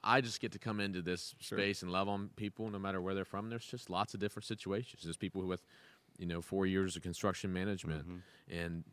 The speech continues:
Speaker 1: twelve years in the business. And then there's people who don't even have a high school diploma and
Speaker 3: Yeah.
Speaker 1: can barely read,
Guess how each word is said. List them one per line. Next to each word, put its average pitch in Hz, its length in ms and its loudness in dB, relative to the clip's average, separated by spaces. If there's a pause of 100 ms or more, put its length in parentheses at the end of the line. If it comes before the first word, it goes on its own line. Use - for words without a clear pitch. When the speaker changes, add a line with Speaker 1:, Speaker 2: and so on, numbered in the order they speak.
(260)
Speaker 1:
twelve 98 300 6
years 92 220 4
in 92 60 0
the 92 60 2
business. 90 540 2
And 85 80 -4
then 87 80 -2
there's 101 140 -2
people 101 280 0
who 92 240 4 (420)
don't 95 200 0
even 87 140 -2
have 92 180 2
a 85 40 2
high 95 140 2
school 87 400 -4 (540)
diploma 95 480 -4 (580)
and 82 140 -6
Speaker 3:
Yeah. 82 80 -6
Speaker 1:
can 98 120 -2
barely 87 300 2
read, 98 300 -2